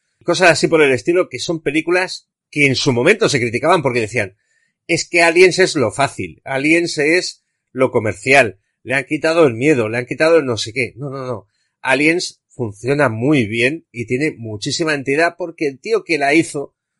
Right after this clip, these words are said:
o al menos el tío que firmó el acabado y la gente que le acompañó,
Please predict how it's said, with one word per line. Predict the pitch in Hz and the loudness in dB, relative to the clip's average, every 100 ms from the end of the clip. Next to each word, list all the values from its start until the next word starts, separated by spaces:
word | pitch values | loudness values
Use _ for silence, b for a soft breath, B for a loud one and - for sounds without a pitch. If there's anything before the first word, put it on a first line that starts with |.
| _ | _
o | - | -8
al | 110 | -2
menos | 175 151 | 0 0
el | 117 | -4
tío | 107 165 160 _ | 0 2 2 _
que | 123 117 | -4 -2
firmó | 113 110 104 117 143 | -2 -6 -4 0 2
el | |
acabado | 139 135 139 135 - _ _ _ | 4 4 2 2 -4 _ _ _
y | 107 101 | -20 -18
la | 101 | -14
gente | 147 143 | -8 -4
que | 151 | -2
le | 143 | 0
acompañó, | 139 123 120 117 135 | 0 0 -2 -4 -8